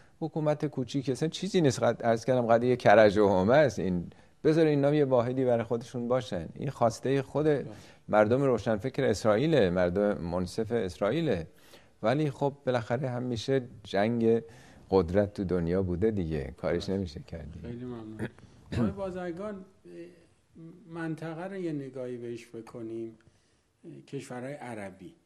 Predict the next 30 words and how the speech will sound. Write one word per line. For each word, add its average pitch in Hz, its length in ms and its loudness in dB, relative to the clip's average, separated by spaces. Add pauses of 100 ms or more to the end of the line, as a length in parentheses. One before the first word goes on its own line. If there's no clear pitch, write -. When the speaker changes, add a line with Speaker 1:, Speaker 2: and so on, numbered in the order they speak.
(220)
Speaker 2:
اون 117 180 -16
چی 120 200 -20
که، 113 380 -16 (140)
و 117 160 -14
فلسطین 110 720 -16
رو 117 120 -18
نگاه 113 380 -16
کنیم 127 340 -16
و 123 40 -12
اسرائیل، 120 600 -16 (400)
از 185 220 -14
هزار 180 280 -10
نهصد 160 380 -14
و 151 40 -14
چهل 147 280 -14
و - 20 -12 (140)
هشت 160 320 -18
که 151 100 -14
نگاه 120 360 -14
می‌کنیم 117 460 -16
به 120 120 -20
این 117 240 -12
طرف، 139 580 -12 (680)
مواضع 160 880 -4
Speaker 1:
<clears throat> - 180 -16
Speaker 2:
سیاسی 180 640 0
این 185 240 -8
کشورها 151 840 -12
تغییر 120 560 -8
کرده 85 360 -18